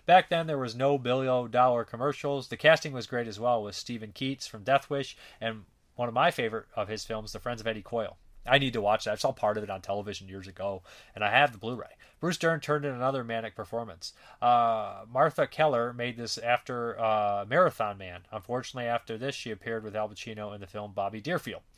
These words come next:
In regard to Sunset Boulevard, this film is Tony Todd's favorite film. There's a funny nod to Sunset Boulevard and John Waters' film Cecil B. Demented. Melanie Griffin said, "I'm ready for my close-up, Mister Demented." Yeah, Cecil B. Demented's a wild movie. I love all the, the people have the tattoos of, like, the directors on their arm, like Peckinpah and Fuller and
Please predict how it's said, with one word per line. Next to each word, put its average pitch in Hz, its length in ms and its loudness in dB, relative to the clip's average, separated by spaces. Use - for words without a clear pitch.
In 135 60 -8
regard 156 280 4
to 147 60 -8
Sunset 160 380 -2
Boulevard, 120 420 0
this 123 160 -6
film 131 200 -4
is 107 80 -10
Tony 123 220 -8
Todd's 143 340 2
favorite 95 300 -8
film. 85 180 -12
There's 110 180 -8
a 101 40 -12
funny 135 260 -4
nod 123 220 2
to 117 80 -12
Sunset 117 360 -6
Boulevard 113 300 -2
and 107 80 -10
John 113 200 -2
Waters' 107 220 -4
film 110 180 -10
Cecil 110 300 -8
B. 104 140 -8
Demented. 98 480 -10
Melanie 101 220 -10
Griffin 101 260 -10
said, 107 180 -8
"I'm 98 140 -8
ready 101 200 -8
for 107 120 -14
my 104 120 -10
close-up, 120 400 -6
Mister 95 260 -14
Demented." 87 420 -14
Yeah, 143 100 8
Cecil 247 260 2
B. 180 100 2
Demented's 113 400 -2
a 107 40 -6
wild 95 420 -2
movie. 92 220 -10
I 92 60 -4
love 110 180 0
all 110 140 2
the, 104 220 2
the 107 100 -8
people 104 240 -4
have 98 140 2
the 101 80 -10
tattoos 101 600 -4
of, 95 80 -12
like, 98 180 -6
the 92 60 -16
directors 98 440 -10
on 98 100 -6
their 92 160 -8
arm, 92 160 -6
like 92 180 -10
Peckinpah 95 680 -4
and 90 100 -10
Fuller 95 560 -8
and 82 140 -18